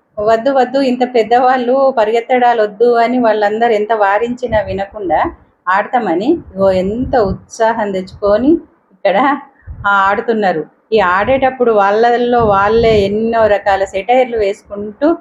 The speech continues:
ఆ, ఆటలు ఆడుకుంటున్నారు, ఆ, ఆడుతున్నారు. "నడుము విరుగుతది జాగ్రత్త" అని ఒకరు, "జారి పడితే కాళ్ళు విరుగుతాయి జాగ్రత్త" అని ఒకరు, ఈ రకంగా ఒకరి మీద ఒకరు ఒకటే సెటైర్లు.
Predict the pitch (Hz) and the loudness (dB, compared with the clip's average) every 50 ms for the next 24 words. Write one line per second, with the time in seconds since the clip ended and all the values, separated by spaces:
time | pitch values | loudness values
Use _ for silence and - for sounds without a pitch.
0 | - - - - - - - 196 196 202 202 202 208 214 220 226 226 220 214 202 | -8 -14 -16 -14 -14 -10 -6 -4 -2 0 2 2 0 0 0 0 0 0 0 0
1 | 196 196 - 196 196 180 185 180 180 170 165 - - 185 190 165 - 151 151 190 | -2 -4 -6 -10 -10 -8 -6 -4 -2 -2 -2 -2 -2 -4 -4 -4 -6 -6 -4 -2
2 | 208 208 220 226 226 226 208 196 190 165 160 160 160 - - - - - - - | -2 -2 -2 -4 -6 -8 -6 -2 -2 -2 -2 -4 -8 -10 -10 -14 -18 -20 -12 -6
3 | - 202 208 226 240 240 240 240 233 233 233 233 233 233 233 240 226 220 226 226 | -4 -2 0 0 0 2 2 2 2 2 2 2 2 0 0 0 0 0 2 2
4 | 226 220 220 208 208 - - - - - 190 196 196 196 226 226 226 226 - - | 2 2 2 0 -2 -4 -10 -14 -8 -2 0 0 0 0 0 0 -2 -2 -2 -2
5 | 208 202 202 208 202 196 190 185 190 190 - 214 214 214 202 190 165 151 - - | -2 0 0 -2 -2 -2 -2 -4 -4 0 0 0 0 0 -2 -2 -2 -4 -6 -10
6 | - - - - - _ - 190 190 196 208 220 226 220 233 226 220 226 220 220 | -16 -18 -18 -18 -20 _ -2 0 0 2 2 0 0 0 -2 -2 -2 -4 -4 -2
7 | - 190 196 202 214 220 220 226 226 220 220 226 220 - 220 220 220 208 196 190 | -2 0 0 0 0 0 0 0 2 2 2 0 2 2 2 2 2 0 0 0
8 | - 202 196 208 208 214 220 220 - - - 208 202 208 202 202 202 202 196 190 | 0 0 0 0 0 0 -2 -2 -2 -2 -2 0 0 0 0 -2 -4 -4 -4 -4
9 | 190 185 185 190 185 214 208 202 196 180 165 151 151 - - - - - - 214 | -2 -2 -2 0 0 0 0 0 0 -2 -4 -4 -4 -6 -6 -8 -10 -6 -2 0
10 | 226 208 202 196 - - 233 247 202 165 165 175 208 254 - - _ _ - 190 | 2 2 2 0 0 -2 -4 -2 0 0 2 2 0 -2 -6 -12 _ _ -6 -6
11 | 185 - 220 220 226 226 226 220 220 214 214 214 208 196 190 185 - 202 196 208 | -2 0 2 2 2 0 0 -2 -2 2 2 2 2 2 0 0 0 0 2 2
12 | 220 247 226 202 - - 202 196 - 214 220 226 247 240 226 208 208 208 196 190 | 2 2 2 0 -2 -4 -6 -4 -2 0 2 0 2 0 -2 -2 0 0 0 0
13 | 185 180 165 156 | -2 -6 -10 -10